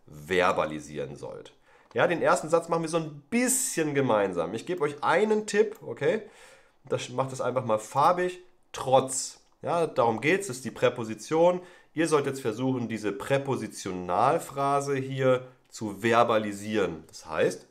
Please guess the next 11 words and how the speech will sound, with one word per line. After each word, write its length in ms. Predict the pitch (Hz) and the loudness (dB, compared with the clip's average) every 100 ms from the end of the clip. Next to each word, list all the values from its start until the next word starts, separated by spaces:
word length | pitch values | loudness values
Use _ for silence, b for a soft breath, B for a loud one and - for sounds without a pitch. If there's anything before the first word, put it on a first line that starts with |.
| - | -4
einen 400 | 107 135 - - | -2 0 -4 -8
Nebensatz 500 | 95 110 104 - - | -2 0 0 -4 -4
zu 100 | - | -8
bilden. 280 | 76 76 - - | -6 -6 -8 -4
Einen 280 | 160 165 - | -4 -2 -4
adverbialen 1000 | 180 - 156 147 - 113 117 123 117 101 | -4 0 0 0 -2 0 2 0 -4 -6
Nebensatz. 580 | 95 92 73 67 - B B | -8 -8 -12 -14 -16 B B
Genau 300 | - 196 247 | -4 2 4
genommen 380 | 214 185 180 175 175 B B | 4 2 2 0 -6 B B
einen 360 | 160 165 170 170 | 0 2 2 -2
konzessiven 1040 | - 180 180 165 - - 220 175 107 82 | -2 -2 -2 -2 0 0 0 0 -4 -6